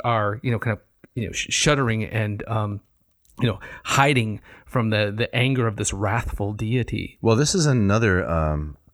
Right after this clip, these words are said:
Speaker 2: concept that emerges around this time called the contempt of the world, uh, the contemptio mundi. It's a counter theme, right? And that is the notion of the misery of the human condition.
Speaker 1: Hmm.
Speaker 2: And it's old, too. It goes back to, um,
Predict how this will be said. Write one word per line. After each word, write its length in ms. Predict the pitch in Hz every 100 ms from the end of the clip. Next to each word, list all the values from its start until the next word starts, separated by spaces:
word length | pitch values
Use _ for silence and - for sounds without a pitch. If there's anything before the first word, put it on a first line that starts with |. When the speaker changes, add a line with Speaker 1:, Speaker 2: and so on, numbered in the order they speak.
| -
Speaker 2:
concept 580 | - 143 135 90 78 -
that 80 | 80
emerges 460 | 80 92 110 85
around 260 | 80 82 85
this 160 | 78
time 340 | - 117 104 82
called 220 | - 92
the 60 | 85
contempt 420 | - 87 - 117
of 100 | 92
the 80 | 87
world, 460 | 87 117 78 69 - _ - - -
uh, 100 | 95
the 120 | 85 87
contemptio 500 | 98 95 117 95 87
mundi. 400 | 85 107 92 73
It's 120 | 71
a 40 | -
counter 420 | - 156 180 87
theme, 540 | - - 76 67 62 -
right? 320 | 82 85 107 - - - -
And 120 | - 120
that 140 | 120
is 240 | 104 98
the 100 | 101
notion 340 | 101 107 110 104
of 80 | 82
the 80 |
misery 720 | 90 90 104 170 147 87 76
of 160 | 71 71
the 80 | 73
human 320 | 76 76 71
condition. 440 | 69 71 71 71 - 151 127
Speaker 1:
Hmm. 60 | - - - -
Speaker 2:
And 200 | - 95
it's 180 | 104 143 -
old, 380 | 107 104 101
too. 280 | - 117 82
It 100 | 76
goes 160 | 92 82
back 380 | 76 90 92 -
to, 320 | - 90 80 - - - -
um, 360 | 90 80 76